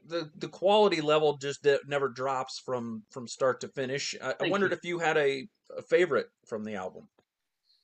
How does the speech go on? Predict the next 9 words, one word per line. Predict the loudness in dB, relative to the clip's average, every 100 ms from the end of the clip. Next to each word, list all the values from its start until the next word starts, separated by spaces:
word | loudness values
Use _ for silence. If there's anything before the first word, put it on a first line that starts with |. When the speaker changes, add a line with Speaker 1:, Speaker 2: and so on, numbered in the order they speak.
| _ _ _ -10
Speaker 2:
I | -6
have | -4 -2
several. | 0 2 2 -2 -8 _ -8
Um, | -2 0 0 -2 -8 -12 _ _ _
I, | -12 -10 -10 -8
I, | -6
I |
have | -6 -8
several. | -8 -4 -2 0 0 -2